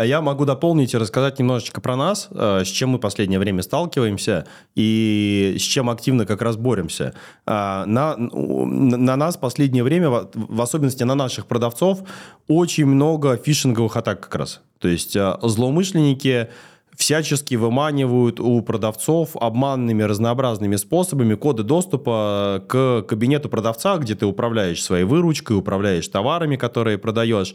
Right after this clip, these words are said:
Прям последние полтора где-то года волна таких атак проходит. Злоумышленники как только не исхитряются, они притворяют и создают и фишинговые сайты, и всякие Telegram-группы, которые притворяются поддержкой Валберес, и, а,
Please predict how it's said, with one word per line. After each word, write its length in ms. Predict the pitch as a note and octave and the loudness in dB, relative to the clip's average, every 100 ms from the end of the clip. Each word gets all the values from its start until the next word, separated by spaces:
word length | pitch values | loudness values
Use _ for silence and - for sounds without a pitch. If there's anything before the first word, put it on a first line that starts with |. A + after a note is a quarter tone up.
| - | -6
Прям 340 | - C#3 D3+ C#3+ | -2 0 0 -2
последние 760 | B2+ B2 C#3+ D3+ C#3 C3 B2 | -4 -2 2 2 4 4 4
полтора 580 | G2+ - A#2 C3 C3+ B2+ | 0 -2 -2 0 -2 -2
где-то 300 | G#2+ G#2+ A2+ | -2 -2 -2
года 680 | G#2 C#3+ D#3+ C#3 A#2 A2+ G#2+ | 0 2 2 2 2 0 0
волна 340 | G#2 C3+ C#3 G2+ | 0 0 0 -2
таких 300 | F#2 F#2+ G#2+ | -4 -6 -4
атак 280 | G#2+ F#2+ - | -4 -4 -4
проходит. 460 | G#2 F#3 F3 B2 - | 0 2 2 0 -2
Злоумышленники 720 | A2 C#3+ F3+ F#3+ D#3 A#2+ - | 0 2 2 2 2 2 -2
как 300 | - E3+ - | -2 -2 0
только 260 | D3+ C#3+ | 0 2
не 160 | C#3 C3 | 2 2
исхитряются, 720 | - C3 C3+ A2 F#2 - G2 | 0 -2 0 2 0 -2 0
они 180 | G2+ A#2 | 2 0
притворяют 540 | - A#2 B2 B2 A#2 | 0 -2 0 0 0
и 80 | A2+ | -2
создают 440 | B2+ A#2 B2+ B2+ | -2 0 0 0
и 60 | A#2 | -2
фишинговые 600 | - D3+ D3+ C#3+ C#3+ C#3+ | 0 0 2 2 2 2
сайты, 520 | C#3 C#3 G#2 F#2 D#2+ - - - | 2 0 0 -4 -6 -8 -16 -6
и 60 | A2 | -2
всякие 420 | - D3 D3 D3 | 0 0 0 -2
Telegram-группы, 840 | C#3+ C#3 C3 D3 C#3 B2 D#3+ D3+ | 0 0 0 0 0 2 2 0
которые 400 | C3 B2+ C#3+ C3+ | 0 0 2 2
притворяются 720 | C3 C3 C3 C3 C#3 C#3+ C3 A2+ | 2 0 0 0 2 0 -2 -2
поддержкой 600 | B2 A#2 C3+ C#3 - B2+ | -2 0 0 0 0 0
Валберес, 680 | B2 C3+ F#2+ F2+ D2 - - - - - | 0 -2 -2 -4 -4 -6 -12 -18 -8 0
и, 520 | A#2+ C3+ D3 C#3 - - - | 2 4 4 4 0 -8 -4
а, 300 | B2+ B2 | -2 -2